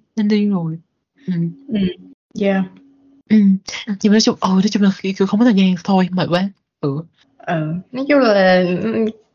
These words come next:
Speaker 2: có nhiều cái event cho nên là trong mấy năm bạn học sẽ,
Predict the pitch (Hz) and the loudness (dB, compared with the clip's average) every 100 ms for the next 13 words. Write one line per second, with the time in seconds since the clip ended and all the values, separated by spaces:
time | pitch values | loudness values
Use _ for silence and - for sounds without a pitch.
0 | - 277 277 190 226 208 196 196 208 202 | -2 2 4 2 2 0 0 0 0 -2
1 | 202 170 156 156 180 202 196 214 254 208 | 0 0 0 0 -2 -2 0 0 0 0
2 | 208 214 202 - 175 - - 156 196 | -2 -4 -4 -4 -6 -8 -4 -4 -4